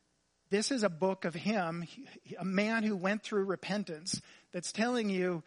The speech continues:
to change your mind and repent results in a changed life. And so what he's saying here is, when I want you to,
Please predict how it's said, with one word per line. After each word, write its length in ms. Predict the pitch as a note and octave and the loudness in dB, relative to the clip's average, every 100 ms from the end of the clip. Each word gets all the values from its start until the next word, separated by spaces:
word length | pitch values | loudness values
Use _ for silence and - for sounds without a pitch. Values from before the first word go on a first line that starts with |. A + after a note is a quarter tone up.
| - _ - | -14 _ -12
to 100 | - | -6
change 360 | - A#3 B3+ A3+ | -2 2 2 2
your 120 | A3+ | 2
mind 320 | A#3 A3+ G#3 | 2 2 2
and 180 | G3 F#3 | 2 0
repent 720 | F3+ - G#3+ G#3+ F#3 F#3+ - - _ - | -2 -2 -2 0 -2 -6 -12 -16 _ -8
results 880 | F#3+ F3 - A3+ G3 F#3 - - - | -4 -2 2 4 2 0 -4 -8 -8
in 120 | F#3 | -6
a 60 | F3+ | -4
changed 440 | - F#3 F3+ D3+ E3+ | -4 -2 -4 -6 -6
life. 460 | D#3 D3+ F3+ - _ - _ - | -6 -6 -10 -20 _ -20 _ -8
And 80 | - | 0
so 100 | G3+ | 2
what 80 | |
he's 120 | G3+ - | 2 4
saying 300 | A#3+ A#3 G#3 | 2 2 2
here 180 | F#3+ | 4
is, 220 | F#3 F3+ D#3+ | 4 2 2
when 300 | F#3+ F#3+ - F3 - - - | 0 0 -6 -18 -20 -20 -2
I 120 | F#3+ | 0
want 500 | F#3+ G#3 A#3 B3+ - | 2 2 2 2 0
you 160 | A#3 A3 | -2 2
to, 200 | F#3+ D#3+ | 2 0